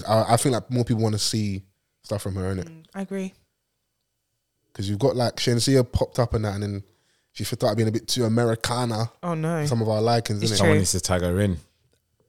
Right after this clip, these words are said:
Speaker 1: but she needs to go and fight Russian 'cause they ain't spoken two years.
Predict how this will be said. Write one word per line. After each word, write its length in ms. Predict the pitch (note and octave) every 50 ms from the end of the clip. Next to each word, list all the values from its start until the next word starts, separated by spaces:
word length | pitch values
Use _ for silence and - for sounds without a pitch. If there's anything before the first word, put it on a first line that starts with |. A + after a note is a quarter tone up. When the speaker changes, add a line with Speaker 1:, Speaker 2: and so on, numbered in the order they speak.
| _ _ _ _ _ _ _ _ _ _ _ _ _ _ _ - G#2+
Speaker 1:
but 100 | G#2 -
she 60 | C3+
needs 100 | B2+ A#2+
to 40 | -
go 60 | B2+
and 80 | A2+ A2
fight 120 | B2 G#2+ G#2+
Russian 320 | A#2+ A#2+ - G#2 E2+ E2 - _ _ _ _ _ _ _ _ _
'cause 100 | - G#2+
they 60 | G#2+ A#2
ain't 100 | A2+ G#2+
spoken 260 | - B2+ A#2+ - A2
two 80 | - G#2+
years. 340 | G2 F#2+ D#2 F2 G2 -